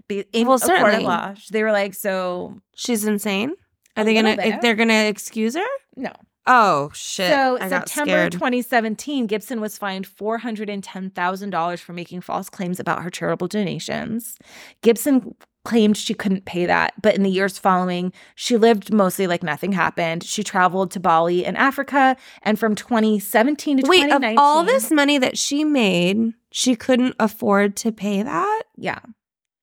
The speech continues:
Speaker 2: All this money that she made in other people's names?
Speaker 1: Yeah. She was like, "I can't pay that."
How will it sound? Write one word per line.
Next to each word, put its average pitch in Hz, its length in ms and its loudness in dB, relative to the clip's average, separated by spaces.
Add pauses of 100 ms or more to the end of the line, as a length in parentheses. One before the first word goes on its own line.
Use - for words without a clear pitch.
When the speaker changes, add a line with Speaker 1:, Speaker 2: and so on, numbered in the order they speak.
(420)
Speaker 2:
All 254 200 6
this 349 180 0
money 320 160 4
that 311 120 2
she 285 200 2
made 208 260 4
in 208 280 2 (440)
other 214 300 4
people's 247 380 0
names? 226 720 0
Speaker 1:
Yeah. 220 160 -4 (1120)
She - 140 -6
was 202 100 0
like, 196 140 -2
"I 175 80 -4
can't - 180 -10
pay 196 120 -10
that." - 220 -12